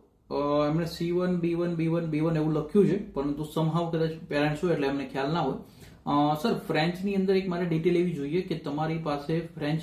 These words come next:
એ વન લેવલ, એ ટુ લેવલ છે કે બી વન, બી ટુ છે, સી વન, સી ટુ છે, કયા લેવલ સુધી તમે ક્લિયર કર્યું છે?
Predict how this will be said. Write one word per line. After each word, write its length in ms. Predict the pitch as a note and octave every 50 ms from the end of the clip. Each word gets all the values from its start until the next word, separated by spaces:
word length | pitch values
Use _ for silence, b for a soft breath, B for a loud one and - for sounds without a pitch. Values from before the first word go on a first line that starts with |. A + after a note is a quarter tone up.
| - -
એ 120 | - C3+
વન 180 | C3+ C#3+ D#3 D#3
લેવલ, 300 | D#3 D#3+ D#3+ D#3+ E3 -
એ 180 | - C#3 C3 -
ટુ 120 | E3 E3
લેવલ 260 | D#3+ D#3+ D#3+ D#3+ D#3+
છે 200 | - - E3 E3
કે 100 | D#3+ D3
બી 180 | C3 B2 B2 B2+
વન, 200 | C#3 D3 D#3 C#3+
બી 160 | D3 D3 D3
ટુ 120 | D#3+ D#3+
છે, 220 | D#3 - D#3+ D#3 D3+
સી 180 | - - C3
વન, 160 | C3+ D3 D3 D3
સી 160 | - - C#3+
ટુ 180 | - D#3 D3
છે, 140 | D3 D3+ D3
કયા 240 | - C#3 C#3 D3 D#3
લેવલ 280 | D#3+ D#3 D#3 D#3 D#3+ D#3
સુધી 220 | - E3 D3+ -
તમે 200 | - D3 D3+ D3
ક્લિયર 360 | - - B2+ C3 C3+ - -
કર્યું 300 | - C3 C#3 C#3+ C3+ B2
છે? 100 | A#2+ -